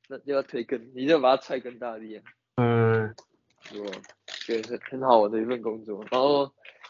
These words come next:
Speaker 1: 上班也都戴耳机，在那边听音乐，然后手在那边就很机械化在那边推啊。
Speaker 2: <laughs> 啊，没有滑到一半摔倒了？
Speaker 1: 有啊，翻车的一定有啊。啊，翻车他们会觉得很好玩啊。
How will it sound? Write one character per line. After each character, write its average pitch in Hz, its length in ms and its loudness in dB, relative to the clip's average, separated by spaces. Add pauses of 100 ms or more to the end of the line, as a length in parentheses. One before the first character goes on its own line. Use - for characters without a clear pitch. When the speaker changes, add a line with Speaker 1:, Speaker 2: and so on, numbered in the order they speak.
(240)
Speaker 1:
上 139 160 2
班 139 140 -2
也 120 80 -10
都 127 120 -6
戴 131 200 -6
耳 107 140 -8
机， 117 400 -14
在 120 60 -20
那 123 80 -8
边 120 120 -10
听 117 160 -12
音 117 100 -14
乐， 107 320 -4
然 107 140 -12
后 117 340 -2 (420)
手 110 140 -12
在 120 100 -8
那 123 160 -8
边 120 240 -10
就 127 120 -4
很 107 160 -14
机 123 200 -12
械 120 220 2
化 107 220 2
在 110 60 -2
那 110 40 -2
边 107 160 -8
推 101 280 -6
啊。 101 60 -14 (1080)
Speaker 2:
<laughs> - 320 4 (1500)
啊， 202 100 8
没 202 80 12
有 185 80 10
滑 147 140 10
到 170 120 10
一 151 40 8
半 156 120 8
摔 139 200 4
倒 117 200 0
了？ 98 80 -6 (840)
Speaker 1:
有 110 200 -4
啊， 135 160 6
翻 170 220 -2
车 170 180 0
的 143 220 0
一 135 140 -10
定 151 180 -16
有 113 260 -10
啊。 113 300 -12 (120)
啊， 151 80 -12
翻 160 220 -6
车 160 140 -2
他 160 120 -4
们 135 120 -8
会 139 80 -10
觉 131 100 -6
得 120 80 -6
很 120 80 -10
好 117 100 -6
玩 98 220 -10
啊。 104 260 -16